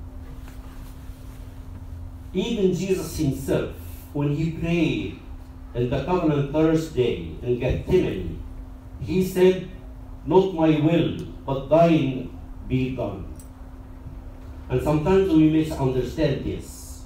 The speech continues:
We think that Jesus is not happy with the cross, and he wants to skip it. But actually here Jesus is praying as the humanity.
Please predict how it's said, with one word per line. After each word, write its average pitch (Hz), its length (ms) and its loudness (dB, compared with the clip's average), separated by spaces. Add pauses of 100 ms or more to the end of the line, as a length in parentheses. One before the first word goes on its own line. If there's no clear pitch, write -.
(120)
We 123 160 2
think 160 320 0
that 147 240 2
Jesus 165 580 0
is 123 220 -4
not 156 200 2
happy 170 380 2
with 127 120 2
the - 200 -6
cross, - 480 -10 (480)
and 123 160 0
he 147 80 4
wants 170 320 4
to 151 60 -2
skip - 380 -2
it. - 180 -6 (680)
But 143 260 2
actually 220 420 0
here - 220 4
Jesus - 520 -4 (560)
is 190 440 2 (120)
praying 160 760 0 (880)
as 226 600 4 (180)
the 151 100 8
humanity. 160 880 4